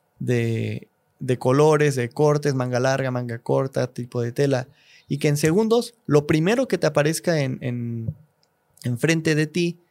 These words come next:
sean las camisas que estás más dispuesto a comprar, el color, la marca, la tela, que en segundos la tienda se acomode para ti.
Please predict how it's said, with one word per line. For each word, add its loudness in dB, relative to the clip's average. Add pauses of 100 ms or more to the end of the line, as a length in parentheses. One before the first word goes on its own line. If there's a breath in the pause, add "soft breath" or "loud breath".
(460 soft breath)
sean 0
las -2
camisas -2
que -12
estás -4
más -4
dispuesto -10
a -8
comprar, -4 (200 loud breath)
el -6
color, 0
la -2
marca, -4
la -6
tela, -4 (300)
que -4
en -2
segundos 0
la -2
tienda -4
se -6
acomode -2
para -4
ti. -8